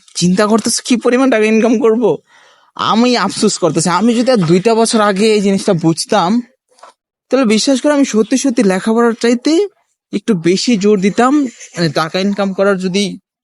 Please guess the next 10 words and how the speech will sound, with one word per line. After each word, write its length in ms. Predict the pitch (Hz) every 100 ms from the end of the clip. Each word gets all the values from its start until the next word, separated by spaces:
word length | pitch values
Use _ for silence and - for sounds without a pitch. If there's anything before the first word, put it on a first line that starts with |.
| _ _ _ _ _
পারপাস 460 | 160 156 - 185 -
থাকতো 240 | 190 180
যে 120 | 160 170
আমি 160 | 170
লেখাপড়া 680 | 156 151 175 180 185 185 170 _
টাকা 220 | 156 170
ইনকাম 300 | 185 185 185
করার 160 | 185 190
জন্য 180 | 190 185
করতেছি 540 | 165 165 185 220 262